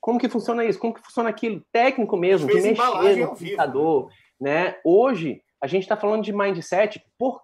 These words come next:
Speaker 1: quê? Deixa eu falar um negócio aqui pra você. Porque, na verdade, quando você entender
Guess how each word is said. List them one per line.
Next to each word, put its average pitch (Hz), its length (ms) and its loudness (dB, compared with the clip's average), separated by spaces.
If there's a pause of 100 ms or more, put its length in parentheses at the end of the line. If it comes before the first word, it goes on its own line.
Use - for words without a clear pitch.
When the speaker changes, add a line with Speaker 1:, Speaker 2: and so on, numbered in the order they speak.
Speaker 1:
quê? 151 320 0
Deixa 208 180 -4
eu - 60 -16
falar 190 180 -4
um 165 60 -6
negócio 135 340 -2
aqui - 140 -16
pra 120 140 -6
você. - 320 -16 (400)
Porque, - 160 -4
na 220 120 -2
verdade, 156 460 0 (100)
quando 247 300 -2
você 190 420 -6
entender 240 640 -6